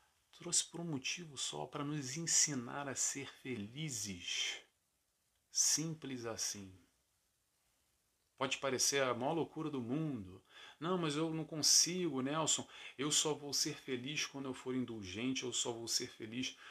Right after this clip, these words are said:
quando eu for benevolente, quando eu for paciente." Olha só, é prática, é esforço, não vai cair do céu. A gente pode rezar pra Deus,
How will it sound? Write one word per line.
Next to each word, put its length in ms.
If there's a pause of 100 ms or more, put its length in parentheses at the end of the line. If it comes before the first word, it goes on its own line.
(160)
quando 160
eu 60
for 220
benevolente, 800
quando 260
eu 80
for 320
paciente." 840
Olha 140
só, 340 (380)
é 100 (200)
prática, 760 (1080)
é 80
esforço, 880 (680)
não 160
vai 200
cair 220
do 100
céu. 520 (1160)
A 20
gente 160
pode 280
rezar 440
pra 160
Deus, 640